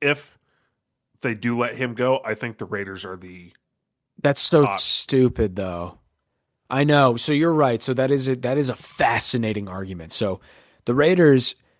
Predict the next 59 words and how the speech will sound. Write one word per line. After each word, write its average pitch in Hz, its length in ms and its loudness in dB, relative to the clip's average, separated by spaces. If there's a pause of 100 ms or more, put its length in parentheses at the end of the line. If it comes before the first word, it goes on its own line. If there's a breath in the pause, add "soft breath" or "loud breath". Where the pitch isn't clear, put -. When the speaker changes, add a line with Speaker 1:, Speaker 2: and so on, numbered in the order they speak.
(800)
Speaker 2:
are 160 160 6
in 156 80 8
a 156 60 8
position 143 420 4
where 120 120 4
they 117 80 2
have 131 140 4
an 135 80 0
interim 120 360 0
coach, 104 340 0
which 107 140 -2
very 175 380 2
rarely, 120 560 6
maybe 170 260 8
this 285 220 4
is 139 100 2
a 135 40 2
make 127 220 2
or 117 60 2
break 107 260 0
game 101 280 -2
for 98 120 -6
that 87 200 -8
coach. 85 420 -10 (260 soft breath)
He - 80 -2
went 143 200 2
seven 170 420 4
and 160 180 2
five 101 500 0
after 101 280 -4
the 95 100 -6
John 98 320 -2
Gruden 101 320 -4
controversy, 95 720 -6
righted 110 400 -2
the 143 80 -2
ship, 95 500 -8 (320)
really 139 200 4
righted 127 340 4
that 117 160 0
franchise. 107 880 -4
And 123 80 -4
again, 135 260 4
this 127 140 2
is 127 100 -2
a 117 40 0
franchise 110 520 -2
that 101 200 -6
has 110 180 -4
an 104 80 -8
owner 107 280 -4
that 104 140 -6
is 101 120 -6
the 98 80 -12
poorest 113 460 -4
out 98 100 -6
of 90 80 -6
any 90 220 -8
owner. 85 360 -12